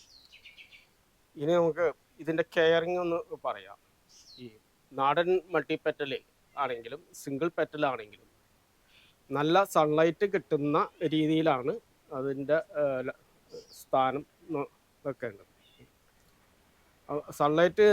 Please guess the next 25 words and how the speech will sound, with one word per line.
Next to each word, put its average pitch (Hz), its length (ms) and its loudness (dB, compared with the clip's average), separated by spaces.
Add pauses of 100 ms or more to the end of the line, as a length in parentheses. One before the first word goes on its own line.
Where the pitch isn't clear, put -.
(120)
നന്നായിട്ട് 185 420 4
കിട്ടണം. 160 320 -2 (320)
എന്നാൽ 165 220 6 (120)
മഴക്കാലത്ത് 185 720 6 (1000)
മഴ 165 160 8 (140)
നേരിട്ട് 185 500 6
അധികം 180 300 6
കൊള്ളരുത്. 160 380 4 (260)
ചാറ്റൽ 151 420 4
മഴയൊന്നും 196 440 8
കുഴപ്പമില്ല. 160 480 4 (1080)
ഏഹ്, - 240 -10 (380)
നല്ല 147 220 2 (140)
മഴ 180 120 6 (140)
എപ്പോഴും 175 340 2
കൊണ്ടുകൊണ്ടിരുന്നാൽ 165 760 2 (500)
ആ - 20 2 (120)
പൂക്കളും 156 500 -2 (180)
ഇങ്ങനെ 151 240 2
ഒട്ടിപ്പോവും. 143 540 -6 (320)
പിന്നെ 135 300 -6 (140)
അതിൻ്റെ 135 300 -4 (320)
വേരുകൾ 143 440 -2 (360)
ചീയുകയും 147 440 -4
ചെയ്യും. 95 180 -20